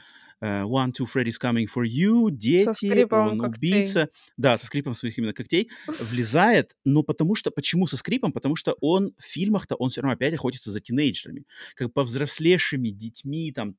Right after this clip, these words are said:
Speaker 1: т-т-т. Да, но это так, знаешь, уже это. Потому что жертвы у него всегда тинейджеры, а жертвами детей у него были, когда он просто был маньяком. То есть когда он не был
Speaker 2: Мгм.
Speaker 1: мифическим существом. А вот когда вот именно стал он мифическим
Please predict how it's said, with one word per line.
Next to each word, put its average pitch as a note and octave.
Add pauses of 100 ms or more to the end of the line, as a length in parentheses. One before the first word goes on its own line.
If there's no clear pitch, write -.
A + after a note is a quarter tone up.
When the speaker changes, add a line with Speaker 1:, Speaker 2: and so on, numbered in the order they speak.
Speaker 1:
т-т-т. B2
Да, C3+
но C3+
это -
так, -
знаешь, B2
уже A2+
это. - (320)
Потому B2+
что C#3
жертвы D3+
у -
него G#2+
всегда G#2+ (380)
тинейджеры, G#3+ (220)
а A#2
жертвами C#3
детей D#3
у -
него C#3+
были, F3
когда C3+
он D#3+
просто D3
был D#3
маньяком. B2+ (300)
То -
есть -
когда C#3
он D#3
не E3
был B2+
Speaker 2:
Мгм. G#2+
Speaker 1:
мифическим A2
существом. F#2+
А G#2+
вот G#2+
когда C#3
вот C#3+
именно B2+
стал B2
он A2+
мифическим A2